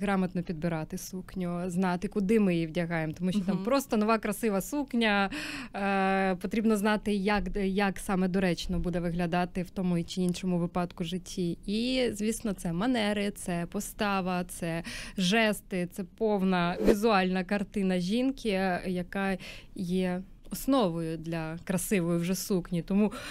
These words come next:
Speaker 1: фешн-дизайнер, е, став таким з мене, е, м, здійснилась така трансформація в більш глиб-, глибоке, е, бачення жінки. Тому саме про це я,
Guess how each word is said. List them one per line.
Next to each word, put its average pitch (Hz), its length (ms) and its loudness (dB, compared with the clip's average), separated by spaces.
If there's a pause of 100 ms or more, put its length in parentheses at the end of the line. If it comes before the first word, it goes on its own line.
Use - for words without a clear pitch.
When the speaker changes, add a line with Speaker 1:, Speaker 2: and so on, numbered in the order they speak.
(200)
Speaker 1:
фешн-дизайнер, 254 1120 4
е, 233 300 4
став 254 480 -2
таким 254 320 4
з 220 60 4
мене, 240 300 6 (220)
е, 220 380 4
м, 214 500 -2 (640)
здійснилась 214 460 2
така 226 200 -2
трансформація 233 880 2
в - 20 -2
більш 196 380 -2
глиб-, 196 520 0
глибоке, 190 720 0 (680)
е, 180 560 -2
бачення 196 600 0
жінки. 170 500 -2 (180)
Тому 196 480 0 (320)
саме 226 420 2 (280)
про 220 140 -2
це 214 340 0
я, 175 280 0